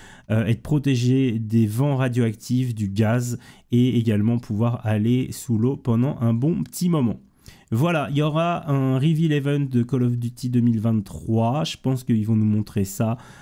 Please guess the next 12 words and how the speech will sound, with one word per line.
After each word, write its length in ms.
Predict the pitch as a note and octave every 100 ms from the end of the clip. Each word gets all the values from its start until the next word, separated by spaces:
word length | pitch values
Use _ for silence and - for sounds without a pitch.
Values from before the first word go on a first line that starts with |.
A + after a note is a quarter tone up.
| - G#2
euh, 100 | G2+
peut-être 360 | - A#2+ A#2+
en 140 | A2+ G#2+
jeu, 160 | A#2+
je 120 | C#3 A2
sais 140 | A#2+
pas 120 | B2
comment 220 | B2 G#2+
ça 160 | G#2 G#2+
va 200 | G2+ G2+
se 180 | - F#2+
manifester. 1040 | F#2 F#2 G#2+ A2 G#2 G#2 - - C#3+ F3+